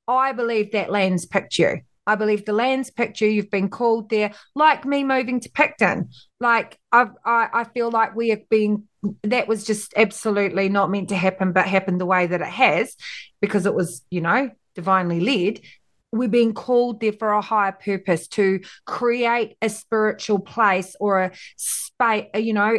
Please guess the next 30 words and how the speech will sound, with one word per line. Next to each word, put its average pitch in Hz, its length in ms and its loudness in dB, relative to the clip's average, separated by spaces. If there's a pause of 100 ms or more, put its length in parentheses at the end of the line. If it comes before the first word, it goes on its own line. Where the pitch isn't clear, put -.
and 208 200 0
s-, - 220 -8
so 233 120 0
we 233 320 2
can 220 260 0
expand 202 680 0 (180)
our 220 420 0
energy 185 760 0 (280)
and 208 280 0
our 226 260 4
knowing 190 760 0 (640)
to 233 120 0
service 254 560 0
the 233 100 -2
masses, 202 800 -2 (220)
to 220 120 8
service 233 540 0
more 220 220 0
people. 202 600 -2 (240)
But 220 180 2
we 240 220 4
need 240 300 0
clear 226 480 2
energy 214 480 0
space 180 680 0
so 214 120 -2
we 208 280 0
can, 208 440 0 (1400)
you 226 80 -4
know, 220 300 2